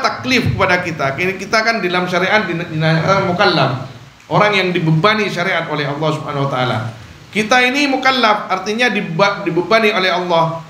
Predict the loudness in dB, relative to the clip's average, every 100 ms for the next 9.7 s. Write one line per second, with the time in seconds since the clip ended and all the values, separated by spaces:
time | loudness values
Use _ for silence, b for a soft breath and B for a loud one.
0 | -2 2 4 2 2 2 0 -6 -14 -20
1 | -20 -4 -2 0 0 -2 -8 -16 -14 -2
2 | 2 2 2 -4 -4 2 2 2 0 -2
3 | -2 -2 -2 -2 -4 -10 -18 -20 -20 -20
4 | -2 -2 2 2 2 0 2 2 2 0
5 | 0 2 0 0 -2 -2 -2 -4 -6 -14
6 | -4 0 4 6 8 6 2 -6 -14 -20
7 | -20 -20 -4 2 2 2 2 0 2 0
8 | 0 2 2 2 2 0 0 2 2 0
9 | -2 -4 -2 2 0 -2 -10